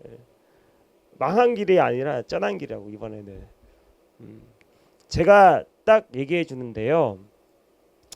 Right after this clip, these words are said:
이 신혜식이 윤석열 대통령 배신 때린 거란 말이야. 예. 윤핵관 하는 사람들, 이 사람들 믿을 수 있는 거는 그때 당시에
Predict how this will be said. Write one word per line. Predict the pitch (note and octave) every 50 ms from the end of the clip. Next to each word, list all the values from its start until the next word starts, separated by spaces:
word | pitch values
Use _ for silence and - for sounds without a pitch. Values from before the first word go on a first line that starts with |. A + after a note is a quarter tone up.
| - _ _ _ _ _ _ _ _ _ _ _ _ _ _
이 | A2 A2 A2 A2 G#2+ G#2 G2+ G2+ G#2+ - _ _ _ _ _ _ _ _ _ _ _ _ _ _ _
신혜식이 | - - - C4+ D4+ D4+ D4 D4 D4 C#4+ C4+ B3+ G3+ G3+ G#3+ F#3+ E3 G3+ G3+ G3 F#3+ F3 D3 A2+ -
윤석열 | B2+ D3 F3 G3 A3+ A3 A3+ A3 G#3
대통령 | F#3+ F#3 - - D#3+ D#3+ D#3 D3+ C#3+ C#3+ C3+ B2 A2+ G#2+ G#2 - _
배신 | - A#2+ B2+ F#3+ A3+ G#3
때린 | - F#3+ E3+ D#3 C#3+ C3
거란 | B2 A#2 A2 G#2
말이야. | G#2 G2+ F#2+ G2+ G#2+ A#2+ C#3+ F#3+ - _ _ _ _ _ _ _ _ _ _ - A2+
예. | A2 - - - - A2+ A2+ _ _ _ _ _ _ _ _ _ _ B2+
윤핵관 | E3 G3+ A3+ A#3+ A#3+ A#3 A#3+ A#3+ A#3+
하는 | A3 G#3 G#3 G#3 G3+
사람들, | G3 F#3 F3+ F3+ F3 E3+ E3 D#3 E3 E3 D#3+ D#3 D3+ C#3+ C3 A#2+ G#2+ - -
이 | C#3 D#3
사람들 | D#3+ G#3 G3+ G3+ F#3 E3 C#3+ C3 C3 D3+ E3 E3+ D#3+ C3+ B2 G#2+ G2 G2 - _ _ _ _ _ _ _ _ _ _ _ _ _
믿을 | - C3+ E3+ A3+ A#3+ A3+
수 | - G3+
있는 | G3+ F#3+ F#3 F#3 F3+ F3+
거는 | F3 E3+ E3 E3 D#3+ D#3 D#3
그때 | - - - E3
당시에 | D#3+ D#3 D3 D3 C#3 A#2 C3 C#3 C#3+ C#3+ C#3 C3 B2+ A#2+ A2+ G#2 G2+